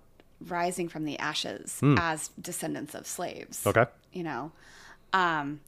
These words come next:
Speaker 1: really cultural in nature around ritual, not necessarily around religion. So,
Speaker 2: Mm-hmm.
Speaker 1: like, my, my grandparents and my mom, um,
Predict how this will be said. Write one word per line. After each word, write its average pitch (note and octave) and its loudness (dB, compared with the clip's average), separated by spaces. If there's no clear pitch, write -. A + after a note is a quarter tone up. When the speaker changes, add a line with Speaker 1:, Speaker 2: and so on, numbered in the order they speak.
Speaker 1:
really E3+ -4
cultural A3+ 0
in E3 -2
nature - -2
around D#3+ -2
ritual, - -6
not G3+ 4
necessarily G3+ -2
around E3+ 0
religion. E3+ -2
So, - 0
Speaker 2:
Mm-hmm. F#3+ 4
Speaker 1:
like, E3 0
my, F#3 0
my F#3 -2
grandparents B3 -2
and G3 -4
my F#3 0
mom, F#3 0
um, F3+ 2